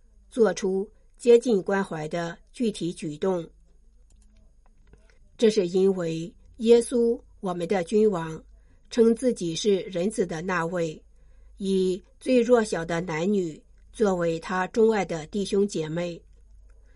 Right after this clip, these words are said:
他的王宫就设在那些受苦者和需要援助者所在之地。这是我们君王的宫廷。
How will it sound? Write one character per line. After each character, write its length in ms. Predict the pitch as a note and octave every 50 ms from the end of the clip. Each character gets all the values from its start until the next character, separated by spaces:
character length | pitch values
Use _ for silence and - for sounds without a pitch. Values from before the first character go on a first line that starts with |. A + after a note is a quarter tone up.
| - - - - - - - - - - -
他 160 | - - A#3
的 220 | A#3+ A#3 A3+ F#3+ F3
王 260 | E3+ E3+ E3+ F3+ G3
宫 320 | G3 A3 G#3+ G#3+ A3 A#3 - - - - - -
就 200 | - C4 B3 A3+
设 240 | G#3+ G#3+ - A#3 G#3
在 200 | G3+ G#3+ F#3 E3+
那 180 | F3 F#3+ F#3 F#3+
些 380 | F#3+ - G3+ G3 G3 G3 G3+ - - - - -
受 220 | - - C4 A#3+
苦 240 | A#3 - A3 G#3 F#3+
者 380 | G3 - G#3 F#3 E3+ D3+ - - -
和 360 | - - - - G3 F3+ F3 E3
需 220 | E3 - A#3 A#3
要 180 | A#3 A3+ F3+ E3+
援 220 | E3+ E3 D#3+ E3
助 180 | E3 A#3 A3 G#3
者 320 | F3+ - F#3 E3 D#3+ D3 - -
所 260 | - - - D#3+ D#3
在 220 | - F#3+ F3+ E3+
之 200 | E3 - F#3+ F#3
地。 300 | G3 G3 G3+ F3+ D#3+ D#3+ - _ _ _ _ _ _ _ _ _ _ _ _ _ _ _ _ _ _ _ _ _ _ _
这 140 | - B3+ B3+
是 160 | B3 C4+ B3
我 160 | A3 F#3+ E3+
们 200 | E3 D#3+ D#3+ D#3+ D#3+
君 220 | - A#3 A3+ A#3
王 220 | A3 F3 D#3 D#3+ E3
的 180 | G3 F3+ E3
宫 240 | D#3 - G3 G3 G#3+
廷。 360 | G#3 - E3+ E3 E3 D#3+ F3+